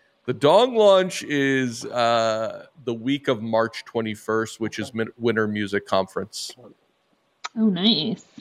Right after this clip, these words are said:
Speaker 1: I'll send you guys some more details.
Speaker 2: Yeah, send us the details.
Speaker 1: Um, wanna also, I don't know if you've met Sev, Shadan, but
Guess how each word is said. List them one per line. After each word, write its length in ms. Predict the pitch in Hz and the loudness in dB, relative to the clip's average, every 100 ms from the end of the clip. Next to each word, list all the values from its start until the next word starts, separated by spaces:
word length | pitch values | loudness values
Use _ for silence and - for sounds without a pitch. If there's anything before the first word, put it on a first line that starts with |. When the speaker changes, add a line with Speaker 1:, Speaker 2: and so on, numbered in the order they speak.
| _ _ _ - | _ _ _ 0
Speaker 1:
I'll 140 | 120 | 0
send 280 | 123 131 123 | 2 0 0
you 80 | 127 | 0
guys 260 | 117 117 113 | 2 2 2
some 140 | 120 | -4
more 160 | 113 110 | -2 -4
details. 600 | 110 110 - 113 104 220 | -4 -8 -2 2 4 4
Speaker 2:
Yeah, 80 | 190 | 2
send 200 | - 202 | 2 0
us 60 | |
the 120 | 202 180 | 0 -2
details. 160 | 120 | 2
Speaker 1:
Um, 380 | 120 117 117 120 - | 4 4 0 -6 -14
wanna 460 | - 117 127 143 143 | -12 -4 2 2 2
also, 420 | 135 131 127 - | 2 0 0 0
I 20 | |
don't 140 | 139 185 | 0 0
know 80 | 185 | -2
if 120 | 147 | -2
you've 200 | 139 110 | -6 -4
met 260 | 123 123 | -4 -4
Sev, 600 | - - 123 120 110 104 - | -6 -2 0 2 0 -4 -20
Shadan, 640 | - 113 104 104 101 104 104 | -12 -8 -4 -2 -2 -6 -6
but 240 | 104 | -6